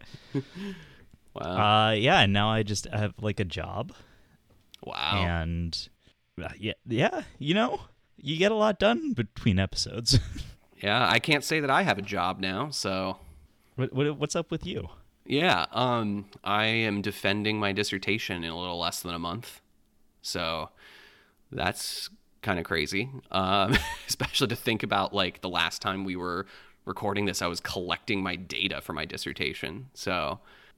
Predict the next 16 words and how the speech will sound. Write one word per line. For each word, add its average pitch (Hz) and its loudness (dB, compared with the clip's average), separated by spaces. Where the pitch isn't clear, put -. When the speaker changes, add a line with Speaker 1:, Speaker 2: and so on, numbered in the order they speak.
Speaker 2:
that's - -8
nuts. 71 0
But 101 2
yeah, 101 6
that 104 2
I 98 4
have 107 4
a, 95 4
uh, 95 2
I'm 104 -2
gonna 110 2
be 101 2
a, - 0
uh, 82 -2
professor 90 -4
at - -4